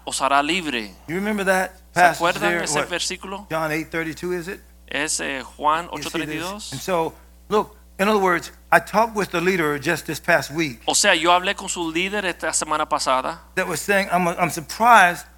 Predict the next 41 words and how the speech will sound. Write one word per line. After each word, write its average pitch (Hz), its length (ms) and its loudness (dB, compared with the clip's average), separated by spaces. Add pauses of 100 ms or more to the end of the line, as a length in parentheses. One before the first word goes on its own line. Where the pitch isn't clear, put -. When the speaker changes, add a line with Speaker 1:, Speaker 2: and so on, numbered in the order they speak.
(220)
Speaker 2:
how 170 120 6
people 185 340 -4
are 156 160 0
offended 165 640 -2
when 170 140 -4
they 170 140 0
hear 175 240 0
the 185 120 -6
truth." 233 340 -8 (240)
Speaker 1:
Que 175 340 4 (100)
me 175 140 6
dijo, 214 340 4
"Estoy 196 240 2
sorprendido 220 720 2
cuando 180 260 4
la 170 100 6
gente 220 260 0
a 160 120 10
escuchar 180 480 2
la 226 180 8
verdad 226 600 8 (100)
se - 200 -2
ofenden." 233 680 -2
Speaker 2:
As 170 240 0
this, 214 340 0
as 160 360 0
though 220 260 6
they 202 160 2
would 202 160 -2
prefer 220 400 2
to 185 80 -2
hear 185 340 2
a 175 60 0
lie. 180 480 0 (220)
Speaker 1:
Como 220 240 6
si 220 340 2
le 190 300 4
preferiera 185 840 2
escuchar 196 640 2
una 185 180 -6
mentira. 185 600 -6